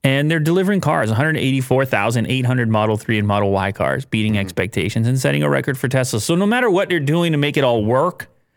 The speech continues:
Speaker 1: as far as the books are concerned, how and where they're collecting, uh, revenue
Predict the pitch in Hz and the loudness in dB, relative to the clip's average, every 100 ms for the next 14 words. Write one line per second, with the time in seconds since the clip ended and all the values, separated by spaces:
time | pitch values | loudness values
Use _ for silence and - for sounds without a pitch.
0 | _ _ _ _ - 156 123 110 120 156 | _ _ _ _ -2 0 0 0 0 0
1 | - 156 160 - 151 156 147 - - - | 0 -2 -2 0 -2 -2 -4 -10 -14 -20
2 | - - - 123 135 143 113 107 120 135 | -14 -8 -2 0 2 0 0 0 0 0
3 | 127 123 127 120 127 110 113 - _ _ | -2 0 0 0 0 -2 -2 -8 _ _
4 | _ _ _ _ _ - - 90 110 120 | _ _ _ _ _ -12 -8 -2 2 2
5 | 127 120 135 | 2 0 -2